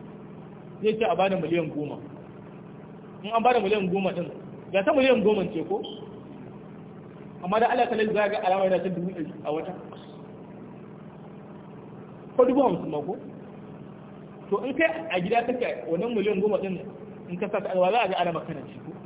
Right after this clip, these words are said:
Ka kenan wannan an ganta da yawa amma ka ƴanci. Domin ta duniya ce, ba ta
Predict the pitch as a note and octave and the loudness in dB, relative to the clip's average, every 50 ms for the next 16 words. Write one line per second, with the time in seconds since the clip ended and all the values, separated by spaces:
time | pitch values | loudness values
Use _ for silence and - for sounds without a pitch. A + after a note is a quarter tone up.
0 | - - - - - - - - - - - - - - - - - - - - | -14 -14 -14 -16 -16 -16 -14 -14 -16 -16 -16 -16 -16 -14 -14 -14 -14 -14 -14 -14
1 | - - - - - - - - B3+ C#4 C4+ C#4 B3+ B3+ B3 A#3+ A3+ B3 C4 B3 | -14 -16 -16 -14 -14 -4 4 6 6 6 8 6 6 8 8 8 6 6 2 2
2 | C4+ C4+ C4 D4 D4 D4 C#4 G#3+ F#3+ F#3+ G#3 A3 G#3 G3+ - - - - - - | 2 4 6 6 6 6 6 6 6 6 6 6 6 6 4 2 0 -6 -8 -10
3 | - - - F#3+ F#3+ A3 A#3 A#3 A#3 A3+ - G3+ G#3 G3+ F#3+ G3+ G#3 - - - | -6 0 0 2 6 6 4 4 4 0 0 2 2 2 2 0 -4 -6 -8 -10
4 | - - - - - - - - - - - - - - - - - - - - | -12 -14 -14 -14 -14 -14 -14 -14 -14 -14 -14 -14 -14 -14 -14 -14 -14 -14 -14 -14
5 | - - - - - - - - - - - - - - - - - D#3+ F#3 G#3+ | -14 -14 -14 -14 -14 -14 -14 -14 -16 -16 -16 -16 -16 -16 -14 -4 2 4 4 6
6 | A#3 - C4 B3 A3 A#3 A#3+ A#3+ A#3 F#3+ - - - - - - - - - - | 6 6 6 4 4 4 4 6 4 4 2 0 -6 -10 -10 -12 -14 -14 -14 -14
7 | - - - - - - - - - - - - - - - - - - D#3 D#3+ | -14 -14 -14 -14 -14 -14 -14 -14 -14 -16 -16 -16 -16 -16 -16 -10 -4 0 0 0
8 | D#3+ - | 0 -2